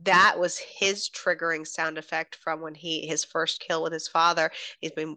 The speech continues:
carrying around, it's been this weight in his pocket his whole life. And she took it from him, and she's been holding on to it. And while he's doing that, and he had taken her skirt off, he took his lighter back. <laughs> So now she's missing that weight.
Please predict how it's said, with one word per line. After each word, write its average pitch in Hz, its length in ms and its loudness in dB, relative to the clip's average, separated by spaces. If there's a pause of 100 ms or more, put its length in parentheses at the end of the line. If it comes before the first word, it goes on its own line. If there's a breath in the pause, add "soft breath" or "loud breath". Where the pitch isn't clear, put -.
(100)
carrying 175 320 2
around, 165 260 2
it's - 140 -6
been 156 160 -4
this 156 180 -6
weight 156 220 2
in 160 80 -2
his 151 100 -4
pocket 160 420 -2
his 160 160 -12
whole 160 220 -6
life. 165 260 2 (400 loud breath)
And 147 140 -8
she - 300 -4
took - 340 -6
it 175 240 0
from 165 240 -4
him, 165 260 -2
and 156 340 -6 (300)
she's - 360 0
been 190 140 -2
holding 170 320 0
on 160 160 0
to 175 120 -2
it. 165 260 0 (400 loud breath)
And 208 320 2 (120)
while 202 320 2
he's 208 320 -10
doing 220 300 -2
that, 180 420 0
and 185 160 -2
he 196 180 -8
had 190 140 -8
taken 220 300 -6
her 202 140 -2
skirt 214 340 -4
off, 190 200 0 (420 loud breath)
he 269 140 -2
took 277 240 -2
his 254 220 -2
lighter 220 340 2
back. 202 540 -2
<laughs> - 40 -20 (360)
So - 180 -6
now 254 180 4
she's 220 480 -4
missing 170 420 -4
that 170 240 -2
weight. 170 300 0